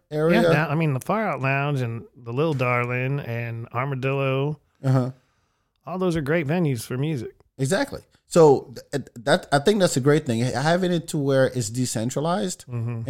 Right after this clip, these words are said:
Speaker 1: it's accessible to more folks. Don't have to deal with parking no, that
Speaker 2: Yeah.
Speaker 1: much or homeless people,
Speaker 2: Yep.
Speaker 1: you know, hassling them and shit. I'm all for it. So, um,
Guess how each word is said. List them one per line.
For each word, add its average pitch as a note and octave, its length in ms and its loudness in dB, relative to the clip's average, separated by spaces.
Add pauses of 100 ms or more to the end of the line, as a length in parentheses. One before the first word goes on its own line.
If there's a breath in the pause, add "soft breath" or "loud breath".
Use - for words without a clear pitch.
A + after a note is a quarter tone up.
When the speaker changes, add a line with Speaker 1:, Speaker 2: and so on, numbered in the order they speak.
Speaker 1:
it's A#2+ 160 0
accessible C#3+ 680 0
to C3 160 -4
more A#2+ 220 0
folks. D#3+ 400 -2
Don't A#2+ 140 0
have A#2+ 60 0
to C3 80 2
deal A#2+ 200 0
with A2+ 240 -4
parking C#3+ 420 -2
no, C#3+ 240 -2
that B2+ 240 0
Speaker 2:
Yeah. C#3+ 100 4
Speaker 1:
much C#3+ 160 2
or G2 100 0
homeless C#3+ 340 2
people, C#3+ 560 0
Speaker 2:
Yep. B2 380 -8
Speaker 1:
you A#2+ 100 -6
know, G2 320 -4
hassling C#3 420 -4
them C#3+ 180 -2
and D3+ 80 -2
shit. F3+ 220 -8 (800 soft breath)
I'm D3 140 4
all D3+ 140 8
for C3 260 0
it. - 60 -12 (760)
So, A#2+ 540 0 (140)
um, G#2 600 -2